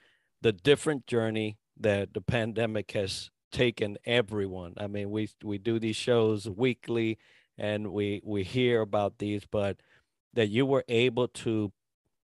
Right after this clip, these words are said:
position yourself in different aspects to keep the company going,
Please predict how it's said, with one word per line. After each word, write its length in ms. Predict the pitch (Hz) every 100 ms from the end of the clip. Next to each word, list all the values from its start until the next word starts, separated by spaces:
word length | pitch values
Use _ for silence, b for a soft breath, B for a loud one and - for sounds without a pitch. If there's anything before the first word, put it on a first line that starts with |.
| _ _
position 600 | - 120 113 120 - 135
yourself 540 | 117 107 - 110 107 -
in 160 | 104
different 520 | 98 113 117 120 113 -
aspects 800 | 107 113 107 - - 95 - - _ _ _ _ _ -
to 380 | 120 107 104 - _ -
keep 280 | 151 147
the 100 | -
company 500 | 131 135 123 - 117
going, 580 | 110 113 107 107 107 104